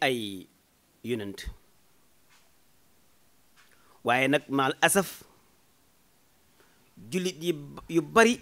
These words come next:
ci àdduna bi ñu ngi seetaan,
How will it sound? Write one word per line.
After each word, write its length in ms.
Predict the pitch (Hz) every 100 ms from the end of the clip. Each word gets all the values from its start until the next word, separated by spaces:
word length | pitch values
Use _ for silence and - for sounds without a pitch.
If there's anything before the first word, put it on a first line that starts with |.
| - - _ _ _ -
ci 60 | - -
àdduna 300 | 156 151 143
bi 120 | 123 131 - -
ñu 100 | 117
ngi 160 | 107 104
seetaan, 460 | - 101 101 92